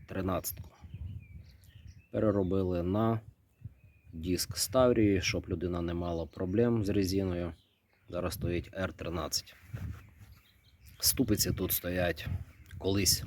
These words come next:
поляки ставили ступиці добротні. Стоять тут, а, роликові підшипники з гайкою.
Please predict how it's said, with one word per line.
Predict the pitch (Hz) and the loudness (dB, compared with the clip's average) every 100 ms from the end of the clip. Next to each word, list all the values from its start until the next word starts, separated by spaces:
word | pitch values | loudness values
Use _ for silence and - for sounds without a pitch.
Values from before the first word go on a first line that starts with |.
| - | -4
поляки | 90 85 - 90 - - - - - - - | -2 -2 -4 -12 -14 -20 -20 -20 -20 -20 -6
ставили | - - 92 82 82 78 | -2 2 2 2 0 -2
ступиці | - - 69 90 - 76 | -4 -6 -4 -4 -4 -4
добротні. | 87 85 120 127 120 110 80 - - - - - - - - - - - | -4 2 4 4 4 -2 -2 -8 -14 -10 -8 -8 -10 -12 -12 -14 -18 -14
Стоять | - 101 95 - | -4 0 0 -2
тут, | 92 - | -8 -6
а, | 85 85 80 78 78 - - 85 | -2 0 2 2 0 -4 -8 -4
роликові | 90 95 87 85 80 78 - - - - | 0 2 0 -4 -6 -6 -8 -16 -20 -14
підшипники | - - 131 - 101 - 92 | -4 0 0 0 -6 -6 -6
з | 78 | -4
гайкою. | 107 120 - 104 101 | 0 0 0 -2 -2